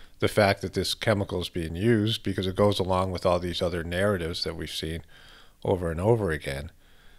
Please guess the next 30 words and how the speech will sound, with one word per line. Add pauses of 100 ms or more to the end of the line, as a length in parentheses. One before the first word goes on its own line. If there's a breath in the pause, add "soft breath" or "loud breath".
(260 soft breath)
but
also
that (680 soft breath)
this
guy
was
harassed,
and
this
is
how
they (480 loud breath)
control
science,
because
this
is
really
important.
There's
scientific
fraud
here, (480 soft breath)
where
this
guy
used
the
scientific
model,